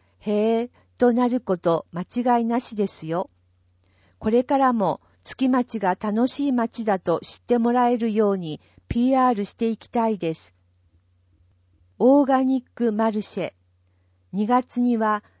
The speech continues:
長崎産の農作物を使ったレシピ作成のワークショップを開催。マルシェ当日に商品として販売予定。写真、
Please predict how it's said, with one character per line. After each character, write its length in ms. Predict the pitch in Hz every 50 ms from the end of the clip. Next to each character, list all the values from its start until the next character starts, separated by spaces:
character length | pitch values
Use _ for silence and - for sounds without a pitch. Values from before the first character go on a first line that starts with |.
| _ -
長 260 | 185 202 208 262 285
崎 300 | - - 285 277 - -
産 360 | - - 254 247 233 233 233
の 180 | 233 226 214 165
農 260 | 175 196 214 240 277
作 340 | - - 269 269 - 311 285
物 300 | 254 240 208 - - 185
を 120 | 180 180
使 300 | - - - - 208 190
っ 80 | 196 - _ _
た 240 | - 175 160 185 - _ _ _ _ _
レ 120 | - 202
シ 160 | 196 - - -
ピ 140 | - 269
作 280 | 247 - 254 247 247 -
成 320 | - - 254 247 247 240
の 280 | 226 226 226 208 - -
ワ 180 | 165 226 247 254
ー 40 |
ク 100 | 254 -
シ 140 | - - 285
ョ 40 | 277
ッ 20 | 262
プ 240 | - - 208 196 175
を 100 | 170 165
開 240 | - 202 190 190
催。 360 | 190 - - 202 175 165 165 - _ _ _ _ _ _ _ _ _ _ _ _ _ _ _ _
マ 160 | - 208 240
ル 120 | 240 277 262
シ 180 | - - 247
ェ 80 | 190 185
当 260 | - - 214 233 240
日 380 | 208 220 214 - - 214 220 214
に 240 | 208 202 185 - - 190
商 280 | - - 269 277 285
品 260 | 269 - 262 240 214
と 180 | - - 185 185
し 140 | 190 - -
て 220 | - 175 165 - -
販 300 | - - 202 208 214 214
売 260 | 202 208 190 196 190
予 140 | 190 185 180
定。 400 | - - 185 180 175 170 139 - _ _ _ _ _ _ _ _ _ _ _ _ _ _ _ _ _ _ _ _
写 240 | - - 226 214
真、 380 | - - - 240 247 240 214 -